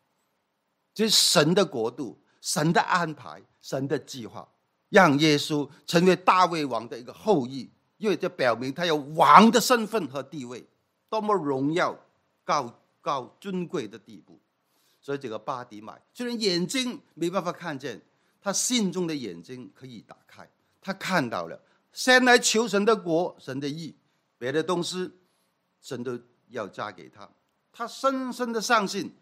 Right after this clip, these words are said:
所以他迫切的来祷告。所以今天我们祷告，用不同的平台，用不同的多元化的频道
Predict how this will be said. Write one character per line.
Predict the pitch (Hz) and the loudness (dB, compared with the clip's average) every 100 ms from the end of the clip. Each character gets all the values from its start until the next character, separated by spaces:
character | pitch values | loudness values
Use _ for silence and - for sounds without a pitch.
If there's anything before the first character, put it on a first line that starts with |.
| _ | _
所 | - 190 | -10 -8
以 | |
他 | 190 196 | -4 -6
迫 | 196 - 220 160 | -6 -4 -2 -2
切 | - 180 | -4 -4
的 | 139 139 87 | -4 -6 -8
来 | 104 107 | -8 -6
祷 | 123 - - | -6 -12 -14
告。 | - 76 - - - | -16 -16 -20 -20 -4
所 | 254 | 0
以 | 269 | 4
今 | 302 | 6
天 | 277 | 6
我 | 262 233 | 6 2
们 | |
祷 | - 165 | 6 6
告， | 160 196 | 8 4
用 | 220 202 | 4 0
不 | 196 277 | 0 -4
同 | 214 208 | -2 -2
的 | 220 | -2
平 | 220 175 208 | -4 -6 -6
台， | 185 156 170 | 0 2 2
用 | 214 226 202 | 2 0 0
不 | 254 269 | -8 -10
同 | 180 208 | -6 -2
的 | 233 | -2
多 | 240 269 269 262 | -2 2 4 4
元 | 208 196 190 | 4 0 -2
化 | 196 | -4
的 | 185 | -6
频 | 185 147 143 | -10 -12 -10
道 | 151 123 | -10 -12